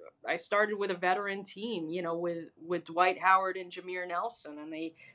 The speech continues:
they had a set way to play under Stan Van Gundy. And then it was just like, all right, resets, resets, resets.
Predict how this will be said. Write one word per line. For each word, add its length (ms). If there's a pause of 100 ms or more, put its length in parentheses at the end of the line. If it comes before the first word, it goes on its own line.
they 120
had 240
a 80
set 280
way 200
to 60
play 440
under 160
Stan 320
Van 240
Gundy. 440
And 120
then 220
it 80
was 160
just 240
like, 240
all 120
right, 280
resets, 600
resets, 540
resets. 460